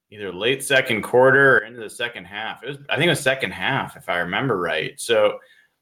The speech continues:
it doesn't have the same feel that there's the same level of competition there, but yet it really looks like there should be. So, um, that's the first sign to look for is, do we see Posick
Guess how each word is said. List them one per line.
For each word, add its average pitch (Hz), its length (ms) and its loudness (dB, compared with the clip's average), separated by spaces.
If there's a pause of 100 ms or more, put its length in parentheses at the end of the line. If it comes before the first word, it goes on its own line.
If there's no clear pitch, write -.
(480)
it 131 160 0
doesn't 175 300 2
have 127 360 -4
the 113 60 -20
same 127 380 -14
feel 127 440 -10
that 101 120 -10
there's 101 200 -8
the 92 80 -20
same 113 280 -8
level 101 180 -8
of 101 80 -10
competition 113 720 0
there, 95 220 2
but 101 180 0
yet 127 220 2
it - 100 0
really 127 260 4
looks 131 280 0
like 90 160 -6
there - 100 -10
should 113 260 -2
be. 80 220 -6
So, 101 360 0 (540)
um, 104 640 0
that's 160 260 0
the 147 100 0
first 139 280 2
sign 135 280 0
to 110 40 -4
look 113 280 -8
for 135 340 -2
is, 104 320 -6 (460)
do 143 180 -4
we 135 160 -4
see 123 340 -8
Posick 110 520 -2